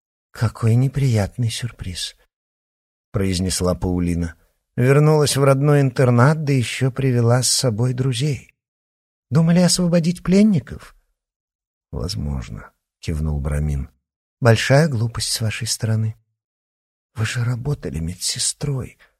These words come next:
горько сказала Татьяна. "Вы должны помогать людям". "Всего лишь прикрытие, дорогая. Ты так не вовремя сбежала. А ведь у нас на тебя были грандиозные планы. Жаль, что нельзя повернуть время вспять".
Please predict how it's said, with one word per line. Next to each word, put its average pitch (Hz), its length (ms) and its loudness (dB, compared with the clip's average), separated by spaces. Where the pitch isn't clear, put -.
горько 85 340 -4
сказала 76 420 -6
Татьяна. 67 580 -10
"Вы 110 140 -2
должны 135 420 0
помогать 147 600 0
людям". 117 460 -8
"Всего 170 280 2
лишь 170 220 0
прикрытие, 87 640 -4
дорогая. 80 580 -6
Ты 127 120 -10
так 147 240 -2
не 131 100 2
вовремя 135 340 0
сбежала. 131 640 -4
А 101 100 2
ведь 117 160 2
у 123 40 2
нас 139 220 4
на 143 100 -2
тебя 156 240 2
были 151 200 0
грандиозные 147 760 0
планы. 110 420 -4
Жаль, 170 420 2
что - 240 -8
нельзя 107 420 -2
повернуть 95 540 -4
время 92 280 -4
вспять". - 640 -10